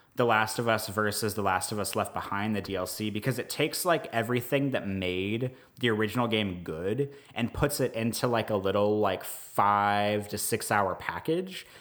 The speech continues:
and stops it from going on too long. It stops it from being too bloated. It stops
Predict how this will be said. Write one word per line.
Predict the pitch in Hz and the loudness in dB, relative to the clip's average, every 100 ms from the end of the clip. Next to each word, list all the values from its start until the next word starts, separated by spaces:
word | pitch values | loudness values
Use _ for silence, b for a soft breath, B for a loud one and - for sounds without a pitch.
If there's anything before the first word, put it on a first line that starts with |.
| B B B | B B B
and | 131 127 104 | 2 2 2
stops | - - 131 127 - | 0 2 4 4 0
it | 107 | -2
from | 117 | 0
going | 110 107 101 | 2 2 0
on | 95 | -4
too | 104 | -6
long. | 95 127 143 143 | 0 4 6 4
It | 127 | 0
stops | - 98 - | -2 -2 -2
it | 110 | -6
from | 101 98 | -6 -4
being | 95 | -6
too | 87 101 | -6 -6
bloated. | 90 110 120 117 113 110 | -2 2 4 4 2 0
It | 95 | -4
stops | - 117 104 104 - - | -2 2 2 0 -4 -6